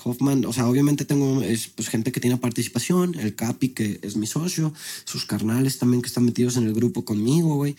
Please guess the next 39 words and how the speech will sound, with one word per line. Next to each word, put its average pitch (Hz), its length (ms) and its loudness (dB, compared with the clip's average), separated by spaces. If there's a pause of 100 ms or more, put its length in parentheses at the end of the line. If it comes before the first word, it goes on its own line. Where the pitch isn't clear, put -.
(420)
Pero, 120 260 -2
pues, 110 180 -4
al 110 100 0
final 113 220 2
de 135 80 0
cuentas, 139 280 -2
pues, 107 180 -2
yo 101 80 2
soy 107 160 -2
el 117 80 -2
capitán, 165 680 0
yo 123 120 0
soy 104 180 -2
el 107 120 -2
de 110 80 -2
las 113 200 -4
ideas, 147 460 0
yo 120 120 -4
soy 113 360 -2
el 101 240 -4
que, 104 280 -4 (560)
el, 101 240 -6
el 117 100 0
que, 117 140 -4 (120)
el - 160 -6
que - 120 -2
trae 147 280 -2
eso 220 220 0
y 147 120 2
ellos 127 220 2
son 131 220 2
más 123 260 2
como 120 400 4
por 113 200 -4
la 113 160 -2
onda 113 240 0
operativa 120 880 -2
y - 100 -12
así. - 360 -2